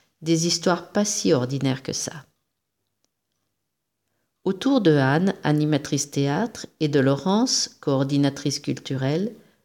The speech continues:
deux professionnels, une dizaine de synagogues, habitants de Séné, achèvent leur pique-nique dans la cafétéria du Grain de Sel, moment convivial autour d'un assemblage de tables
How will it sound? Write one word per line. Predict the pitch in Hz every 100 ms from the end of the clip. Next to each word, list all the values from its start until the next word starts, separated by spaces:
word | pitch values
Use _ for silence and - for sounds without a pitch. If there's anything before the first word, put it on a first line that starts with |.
| _
deux | 156 196
professionnels, | 202 - 220 220 - 151 123 123 143 214 - _ _ _ _
une | 180 196
dizaine | 196 220 226 233 185
de |
synagogues, | 147 - 220 196 131 127 131 202 - _ _ _
habitants | 135 135 131 - 170
de | 147
Séné, | - - 123 131 - - _ _ _ _
achèvent | - 175 - 220 214
leur | 170 165
pique-nique | 165 160 - 160 165
dans | 139
la | 135
cafétéria | 156 160 160 151 131 151
du | 160 139
Grain | 127 135
de | 123
Sel, | - - 147 185 208 - _ _ _ _ 156
moment | 175 170 156
convivial | 160 160 156 135 139 156 208
autour | 160 151 147
d'un | 139 139
assemblage | 160 - 165 156 151 147
de | 147
tables | - 147 151 165